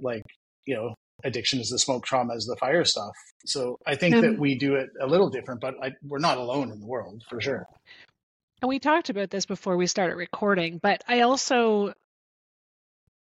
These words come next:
Speaker 2: I appreciate that you are not trying to do addictions and trauma.
Speaker 1: Mm.
Speaker 2: <clears throat> Because I really, you know, I think that for people who are in active addiction, the sort of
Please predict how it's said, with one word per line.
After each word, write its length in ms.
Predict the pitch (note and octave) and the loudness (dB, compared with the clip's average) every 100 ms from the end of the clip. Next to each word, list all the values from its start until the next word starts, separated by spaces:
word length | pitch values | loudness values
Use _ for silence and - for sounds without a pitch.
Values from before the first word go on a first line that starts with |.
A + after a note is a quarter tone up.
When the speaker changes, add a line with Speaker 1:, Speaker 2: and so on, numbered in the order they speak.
| _ _ _ - | _ _ _ 0
Speaker 2:
I 160 | A#3 | 2
appreciate 840 | B3+ G3+ - G#3 A3 - F#3+ G3 G#3 | 2 0 -4 -2 0 0 -2 -6 -8
that 220 | G#3+ F#3+ G#3 | -2 -2 -2
you 520 | G3+ F#3 F3 E3+ F3+ | -2 0 2 0 -2
are 220 | G3 F3+ F3 | -2 2 2
not 640 | E3+ F3+ F3 F3+ - - - - - _ _ _ | 0 -6 -6 -6 -8 -8 -10 -20 -20 _ _ _
trying 260 | - F#3+ F3+ | -2 0 0
to 100 | F#3+ | -4
do 200 | G3 F3 | -2 -2
addictions 560 | E3+ F3 - F#3+ E3+ | -2 -2 -2 -2 -2
and 200 | F3+ E3+ | -2 -2
trauma. 520 | F3 F#3+ F3 F#3 B3+ D#4 _ _ - - - | -4 -2 0 0 -2 -4 _ _ -20 -20 -10
Speaker 1:
Mm. 920 | A#2 G2+ _ _ - - - A#3+ A#3 F#3+ | -8 -8 _ _ -2 -2 -2 -4 -6 -8
Speaker 2:
<clears throat> 60 | - | -12
Because 320 | A#3+ A3 A3+ A3 | -10 -2 0 2
I 80 | |
really, 800 | G#3 G3+ A3 A3 G#3+ G#3 G3+ E3+ - _ | 2 2 0 2 0 -2 -4 -10 -20 _
you 140 | - G3+ | -8 -2
know, 100 | F#3+ | 0
I 140 | F3+ | 0
think 360 | F#3+ A3 G3+ - | -2 -2 -4 -2
that 180 | F#3+ - _ _ | -2 -2 _ _
for 140 | - F#3 | -6 -6
people 420 | - A3 A3+ G3+ | -6 -4 -2 -4
who 220 | G3+ F#3 | -2 0
are 120 | F#3 | 0
in 320 | E3 G3+ G3+ F3+ | 0 -2 -2 0
active 400 | G3 F3+ F#3+ F3+ | -2 -2 -4 -6
addiction, 560 | E3+ F3 - E3 D#3 | -6 -6 -4 -6 -6
the 100 | F3 | -6
sort 240 | F#3 G#3+ G3+ | -4 0 0
of 140 | F#3+ | 0